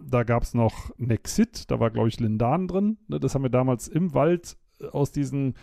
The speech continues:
Pulverdosen angerührt mit Wasser. Ich glaub, es war nicht besonders gesund. Der Ausbilder hatte uns Grobstaubmasken besorgt, ähm,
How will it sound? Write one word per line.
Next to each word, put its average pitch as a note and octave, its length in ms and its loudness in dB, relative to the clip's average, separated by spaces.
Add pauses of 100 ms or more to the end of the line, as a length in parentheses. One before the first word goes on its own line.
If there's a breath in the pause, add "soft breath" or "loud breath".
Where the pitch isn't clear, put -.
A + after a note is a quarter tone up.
(340 soft breath)
Pulverdosen D#3+ 840 6
angerührt E3 680 0
mit C3+ 220 -2
Wasser. D#3 400 2
Ich - 100 -4
glaub, C3+ 140 0
es - 140 -4
war C3 120 6
nicht D3 220 -2
besonders C#3+ 340 0
gesund. C3+ 320 0
Der A#2+ 340 4 (520 loud breath)
Ausbilder C#3 480 4
hatte C3+ 160 2
uns B2+ 180 -6
Grobstaubmasken C#3+ 1080 2
besorgt, C3 640 2
ähm, A#2 640 -2